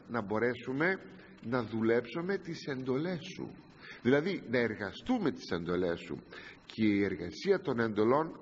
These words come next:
όπως σας είπα, είναι το κατεξοχήν έργον μας επάνω εις τη γη. Είναι το «εργάζεστε και φυλάσσιν τον παράδεισον» που ο Κύριος είπε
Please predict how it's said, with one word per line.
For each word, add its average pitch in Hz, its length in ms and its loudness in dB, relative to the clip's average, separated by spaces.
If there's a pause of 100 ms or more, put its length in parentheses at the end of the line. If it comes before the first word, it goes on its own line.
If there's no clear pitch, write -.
όπως - 260 -10
σας - 240 -10
είπα, 165 320 -2 (260)
είναι 156 380 0
το 143 100 2
κατεξοχήν - 840 -4 (160)
έργον 104 420 0
μας 160 280 -2 (160)
επάνω 104 560 -2 (240)
εις 95 200 -12
τη - 100 -8
γη. 95 320 2 (600)
Είναι 185 240 4
το 175 300 0
«εργάζεστε 175 960 0 (220)
και 156 140 2
φυλάσσιν 127 720 0 (220)
τον 117 240 0
παράδεισον» 117 760 -2 (260)
που 104 100 0
ο 95 40 4
Κύριος 117 680 2
είπε 127 460 2